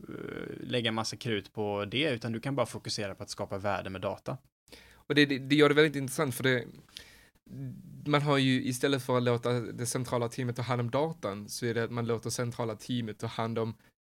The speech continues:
Speaker 2: verktygen och tjänsterna som, eh, tillåter domänteamen att kunna exponera sin data på bästa sätt.
Speaker 1: Mm.
Speaker 2: Låt då det centrala teamet som är bra på hur man flyttar data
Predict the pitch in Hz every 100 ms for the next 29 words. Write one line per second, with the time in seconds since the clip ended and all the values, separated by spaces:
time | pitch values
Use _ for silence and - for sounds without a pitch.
0 | _ _ - 117 131 135 139 - 120 107
1 | 117 113 110 - 117 113 - _ 117 -
2 | 151 143 127 131 170 147 - 135 123 -
3 | _ _ _ - - _ _ - 120 113
4 | 113 113 - - 151 143 110 - 143 165
5 | - _ 131 131 131 123 120 107 104 98
6 | 113 - - 147 139 107 98 123 - 185
7 | 113 120 120 117 117 101 - 123 117 -
8 | 127 - - - - - - - 98 92
9 | 123 123 117 107 - - - _ - 135
10 | 123 120 127 117 131 117 - 160 104 -
11 | 113 107 151 185 180 170 151 147 143 -
12 | _ _ _ _ 190 165 120 120 127 196
13 | 196 - 160 156 95 78